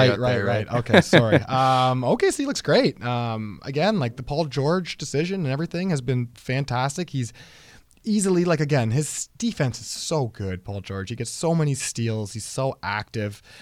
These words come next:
Speaker 1: Um, Russ went down for a little bit. Dennis Schroeder stepped up, I thought. I think he's a really, really, really good piece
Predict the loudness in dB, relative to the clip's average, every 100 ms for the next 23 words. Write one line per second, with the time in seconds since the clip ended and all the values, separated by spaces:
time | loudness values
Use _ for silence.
0 | -14 -8 -6 -4 -4 -6 -2 0 0 -2
1 | -2 -4 -4 -4 -4 -2 -2 -2 -4 -2
2 | -4 -2 -2 -4 -4 -4 -6 -6 -4 -4
3 | -6 -12 -8 -4 -2 -2 -2 -2 -2 -2
4 | 0 2 2 2 0 0 0 -2 -4 -4
5 | -4 -4